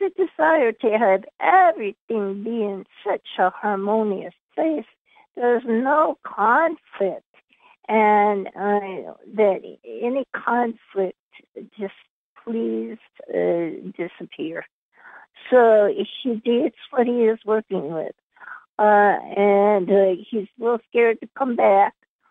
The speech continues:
uh, until he gets it a little better under control. Thank you.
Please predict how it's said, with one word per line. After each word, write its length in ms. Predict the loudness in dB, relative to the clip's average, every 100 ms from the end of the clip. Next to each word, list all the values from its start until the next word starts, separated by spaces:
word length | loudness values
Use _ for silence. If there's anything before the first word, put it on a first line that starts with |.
| _ _
uh, 380 | 0 2 4 2
until 460 | 0 -2 -2 0 2
he 140 | 2
gets 180 | 0 -8 _ -2
it 80 |
a 80 | 0
little 240 | 0 0 0
better 400 | 0 -2 -2 -8
under 260 | -10 -14 -18 -20
control. 420 | -20 -18 -16 -18 _ _ _ -18
Thank 200 | -18 -16
you. 180 | -20